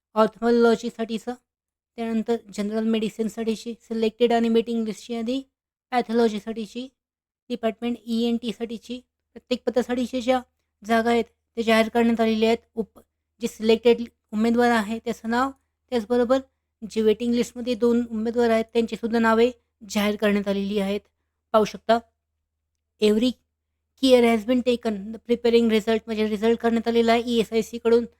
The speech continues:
हा जाहीर करण्यात आलेला आहे. मुलाखतीच्या आधारावर जी मुलाखत घे-, घेण्यात आलेली होती त्यासाठीचा. अशा पद्धतीने ही जी ऑफिशियल जी लिंक आहे, पीडीएफ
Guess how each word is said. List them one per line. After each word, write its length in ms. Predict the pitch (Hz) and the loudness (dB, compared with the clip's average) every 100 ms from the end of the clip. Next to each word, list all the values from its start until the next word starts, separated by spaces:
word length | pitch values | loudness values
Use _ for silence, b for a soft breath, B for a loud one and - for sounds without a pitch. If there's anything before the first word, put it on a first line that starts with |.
| _ _ 240 | _ _ -4
हा 60 | |
जाहीर 240 | 214 214 220 | 0 0 0
करण्यात 300 | 220 220 214 | -2 -2 -2
आलेला 260 | 214 220 | -2 0
आहे. 240 | 208 220 269 _ _ 233 | -2 -4 -8 _ _ 0
मुलाखतीच्या 600 | 233 208 202 233 220 220 | 2 2 -2 -6 0 0
आधारावर 440 | 214 214 214 233 | 2 2 2 0
जी 380 | 269 _ _ 233 | -2 _ _ -4
मुलाखत 360 | 220 220 220 208 | -2 -2 -4 -6
घे-, 220 | 220 240 | -8 -8
घेण्यात 360 | 190 202 214 | -10 -8 -6
आलेली 260 | 220 226 226 | -4 -2 -2
होती 260 | 226 233 214 | -2 -4 -2
त्यासाठीचा. 540 | 226 202 214 220 - 254 _ _ _ | -2 -2 -6 -8 -10 -16 _ _ _
अशा 240 | 220 - | -6 -4
पद्धतीने 360 | 214 233 254 254 | -4 -4 0 2
ही 180 | 247 233 | 2 0
जी 180 | 247 247 _ _ _ - | -2 -6 _ _ _ -8
ऑफिशियल 500 | 196 254 - 262 262 | -6 -2 0 0 0
जी 220 | 247 262 - _ _ _ | 0 -2 -2 _ _ _
लिंक 280 | 214 247 226 | 0 0 0
आहे, 180 | 208 233 | 2 2
पीडीएफ 320 | 233 226 | 2 4